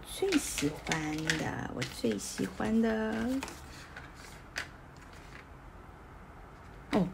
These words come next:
这个还蛮俏皮的，不然我们来看看这个。这个是吹泡泡的 A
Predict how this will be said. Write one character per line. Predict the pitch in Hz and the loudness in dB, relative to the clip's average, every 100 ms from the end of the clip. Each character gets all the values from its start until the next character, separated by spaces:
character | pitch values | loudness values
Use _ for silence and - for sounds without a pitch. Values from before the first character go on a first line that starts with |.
| - - - - - | -4 -10 -12 -12 6
这 | 269 | 8
个 | 220 | 10
还 | 180 | 8
蛮 | 165 165 | 8 6
俏 | - 175 | 8 6
皮 | 165 - | 6 2
的， | - - - | 0 -2 8
不 | |
然 | 196 | 10
我 | 165 | 10
们 | 156 | 8
来 | 143 | 6
看 | - 180 | 6 4
看 | 170 | 4
这 | 165 - | 2 0
个。 | - - | -2 4
这 | 262 | 10
个 | 202 | 12
是 | 196 220 - - - - | 12 12 10 -2 -4 6
吹 | - 269 269 269 - - - | 12 12 12 12 10 -2 6
泡 | - 269 - - - | 10 10 10 -2 -2
泡 | - - - - - - | 6 10 10 8 -8 10
的 | 185 - - - - - - - - | 12 12 10 -8 -12 -14 -12 4 12
A | 220 220 220 220 220 220 220 | 12 12 12 12 12 12 6